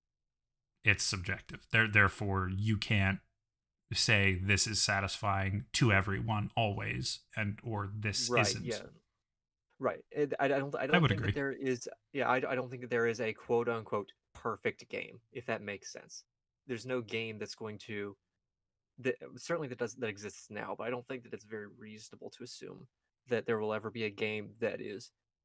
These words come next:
Speaker 2: perfect for everyone, unless it's a game that literally encapsulates all other games in it. Um,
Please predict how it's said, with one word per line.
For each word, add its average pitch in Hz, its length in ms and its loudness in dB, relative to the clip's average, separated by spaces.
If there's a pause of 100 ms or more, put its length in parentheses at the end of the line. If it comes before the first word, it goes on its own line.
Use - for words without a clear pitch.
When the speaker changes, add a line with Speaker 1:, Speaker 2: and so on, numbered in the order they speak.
(160)
Speaker 2:
perfect 123 440 -4 (100)
for 110 200 -4
everyone, 101 640 -6
unless 107 300 -8
it's - 140 -14
a 101 40 -12
game 107 260 -8
that 101 120 -10
literally 107 560 -8
encapsulates 110 600 -10 (200)
all 107 260 -8
other 98 220 -12
games 104 320 -12
in 95 120 -14
it. 73 120 -20 (1700)
Um, 101 540 -2